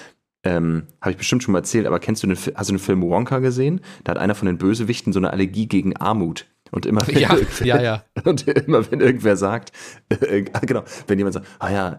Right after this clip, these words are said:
Speaker 1: und die waren ganz schön arm“, und im Hintergrund wirkt er so, macht so Würgegeräusche.
Speaker 2: Ja, ja, doch, das kenn ich.
Speaker 1: Das ist, ähm,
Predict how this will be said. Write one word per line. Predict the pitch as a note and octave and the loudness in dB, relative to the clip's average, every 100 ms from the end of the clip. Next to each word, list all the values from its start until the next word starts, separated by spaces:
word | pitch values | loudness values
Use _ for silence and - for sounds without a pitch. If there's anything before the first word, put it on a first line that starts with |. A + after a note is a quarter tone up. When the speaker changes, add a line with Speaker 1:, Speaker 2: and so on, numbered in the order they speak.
| - | -14
Speaker 1:
und | - E2+ | -10 -6
die | F2 | -2
waren | F2+ | 0
ganz | F2+ F2+ | -2 -2
schön | F2 | -6
arm“, | - G2 F2 | -2 -2 -2
und | F2 | -2
im | F#2 | 0
Hintergrund | A2+ F#2+ F#2+ - | 2 2 0 -2
wirkt | G2+ F2+ G2+ C#3 | -6 2 2 2
er | E2+ D#2+ | 0 -2
so, | D#2 | 0
macht | F2 | -2
so | F#2+ F2 | -2 2
Würgegeräusche. | B2 A2 F2+ E2+ G#2+ | 4 4 0 -2 0
Speaker 2:
Ja, | D3+ | 2
ja, | A#2 A2+ | 0 -4
doch, | - A#2+ | -4 -4
das | A#2 - | -4 -6
kenn | A#2 | -6
ich. | G2 | -4
Speaker 1:
Das | - | -6
ist, | - | -4
ähm, | E2 E2+ | -4 -6